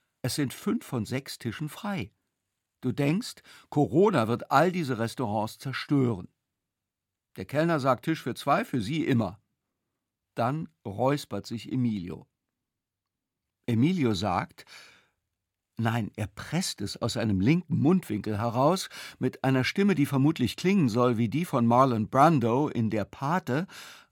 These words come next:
aber tatsächlich klingt wie eine zu weit fortgeschrittene Laryngitis, dass das Lokal schon voll sei. „Oh“,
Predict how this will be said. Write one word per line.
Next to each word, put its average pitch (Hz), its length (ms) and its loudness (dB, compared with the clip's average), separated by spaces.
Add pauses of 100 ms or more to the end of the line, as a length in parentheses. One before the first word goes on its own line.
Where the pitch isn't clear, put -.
(100)
aber 127 160 6
tatsächlich 135 640 -4
klingt 175 480 -2
wie 127 120 0
eine 123 280 2
zu 233 260 -4
weit 127 200 2
fortgeschrittene 135 840 -2
Laryngitis, 117 1000 -2 (600)
dass 139 220 -2
das 147 180 -4
Lokal 123 420 0
schon 147 220 -4
voll 117 320 0
sei. 98 320 -12 (1080)
„Oh“, 139 500 8